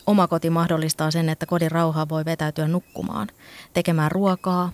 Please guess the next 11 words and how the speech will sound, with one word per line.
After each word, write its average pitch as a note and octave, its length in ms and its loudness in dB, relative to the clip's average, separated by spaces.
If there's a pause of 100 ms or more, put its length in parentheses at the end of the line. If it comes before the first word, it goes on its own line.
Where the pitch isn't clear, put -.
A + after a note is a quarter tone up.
(100)
katselemaan D3 500 -2
televisiota. G3 760 -2 (640)
Koti B3 240 0
mahdollistaa E3+ 640 0
lasten E3+ 360 -2
yökyläilyt. - 840 -6 (560)
Kodin G3+ 280 2
suoja F3+ 280 2
ja D#3 80 0
turva E3 340 -2
kuuluu D3+ 540 -4